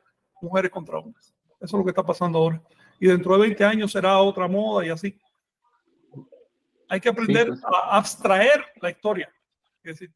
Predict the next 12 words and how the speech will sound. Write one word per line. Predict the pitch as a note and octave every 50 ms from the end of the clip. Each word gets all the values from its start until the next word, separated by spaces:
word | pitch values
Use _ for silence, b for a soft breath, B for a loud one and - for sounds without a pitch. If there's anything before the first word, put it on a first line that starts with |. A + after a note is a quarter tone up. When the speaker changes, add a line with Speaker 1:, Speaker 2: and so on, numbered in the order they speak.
| -
Speaker 1:
a | - - G3
ver, | A#3 A#3 - - -
todo | B3 A#3 A#3 A#3 A#3 A#3
esto | A3+ - G#3+
que | - - F3+
está | - - A3 -
pasando | G#3 F#3+ - - B3 C4 A#3+ G#3 F#3+
tiene | - G3+ A3 A3+
un | G#3+ D#3
guión. | E3 F#3 G#3 A#3+ B3+ B3 A3+ _ _ _ _ _ _ _ _ _ _ _ _ _ - _ _ _ _ _ _ _ _ _ _ _ _ _ _ _ _ _ _ _ -
No, | E3 F3+ F#3+ G3+ A3+ B3+ C4+ C4+ C4 A#3+ G#3 G3
eh, | F#3 - - -